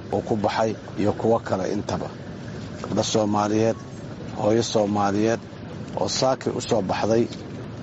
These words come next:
in ay, maxaan ku idhaahdaay, ilmaheeda maanta qadadii ay cuni lahayn, caawa cashadii ay cuni lahayn soo raadisay. Arday wasaaradda tacliinta saf ugu jirto inay shahaadooyin ay ka qaadato.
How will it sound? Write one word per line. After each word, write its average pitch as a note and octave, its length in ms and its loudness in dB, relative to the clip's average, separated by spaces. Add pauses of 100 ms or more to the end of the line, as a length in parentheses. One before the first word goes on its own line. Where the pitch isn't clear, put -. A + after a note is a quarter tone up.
(100)
in C3 260 4
ay, A2 500 4
maxaan A2+ 360 0
ku - 160 -2
idhaahdaay, G2+ 520 4 (560)
ilmaheeda A#2 720 4 (640)
maanta A#2+ 380 2 (360)
qadadii A2 400 2
ay G#2+ 80 2
cuni A2 180 0
lahayn, G#2 300 2
caawa G#2+ 480 4
cashadii G#2+ 420 0
ay G2+ 100 2
cuni G#2 200 2
lahayn G#2 260 4
soo A2+ 220 2
raadisay. G#2 540 2 (260)
Arday A#2 460 4 (480)
wasaaradda A#2 500 4
tacliinta A2 540 2
saf B2 260 0
ugu A2+ 160 0
jirto A2 320 0
inay A#2 180 4
shahaadooyin A2 640 4
ay G#2+ 80 -4
ka A2+ 160 0
qaadato. G#2 500 0